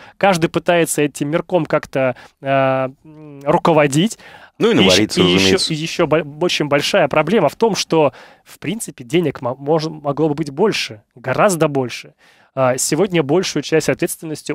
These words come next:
Speaker 1: отдали в субъекты Российской Федерации. И вот по ходу своей деятельности мы вот за последний год объехали практически все регионы Российской Федерации, общаемся с министрами, замминистрами. Это такая консолидированная картинка того, что происходит. Мы говорим: «Ну вот вы запустили программы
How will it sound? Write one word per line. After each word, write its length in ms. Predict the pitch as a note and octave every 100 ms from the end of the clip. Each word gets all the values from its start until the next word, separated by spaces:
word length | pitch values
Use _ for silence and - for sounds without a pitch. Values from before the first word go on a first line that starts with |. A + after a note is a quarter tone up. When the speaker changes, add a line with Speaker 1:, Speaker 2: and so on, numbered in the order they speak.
| -
Speaker 1:
отдали 320 | D3+ C#3+ C#3+
в 60 |
субъекты 440 | - D#3 C3 B2+ -
Российской 420 | C3 - B2+ C3+
Федерации. 520 | - C#3+ E3+ C#3 -
И 80 | C3+
вот 140 | C3
по 260 | - D3+ C#3+
ходу 240 | D#3 D#3
своей 240 | C3+ - C#3+
деятельности 480 | F#3 B3+ E3+ - C3
мы 140 | C#3+
вот 160 | C3 A#2+
за 160 | B2+
последний 420 | A#2 C3 D3+ C3+
год 240 | C#3 C#3+ C3+
объехали 400 | B2+ D3 - B2
практически 480 | - - F3 - E3
все 240 | - -
регионы 320 | B2 C3 B2
Российской 380 | A#2+ - B2+ C3+
Федерации, 500 | E3 G#3 B3+ G#3 F3+ - - -
общаемся 480 | C#3 - A3+ E3+ C3
с 100 | -
министрами, 420 | C3+ G3 - A#2+
замминистрами. 800 | A#2 F#3 F3 D3 C#3+ - B2+ A#2+ - - -
Это 100 | F3+
такая 200 | - F3+
консолидированная 800 | - F#3 A3+ A3 F#3 B3 F#3+ E3
картинка 460 | D#3 E3+ A3+ A3 D#3
того, 180 | C#3+ E3
что 160 | -
происходит. 640 | C#3+ D#3 - - B2+ A2 - _ _ _ _ -
Мы 80 |
говорим: 160 | C#3+ D3
«Ну 60 | D#3+
вот 160 | A#3+
вы 100 | F3+
запустили 480 | G3+ G3 E3+ - F#3+
программы 600 | F#3 E3+ C#3 D#3 D3+ C#3+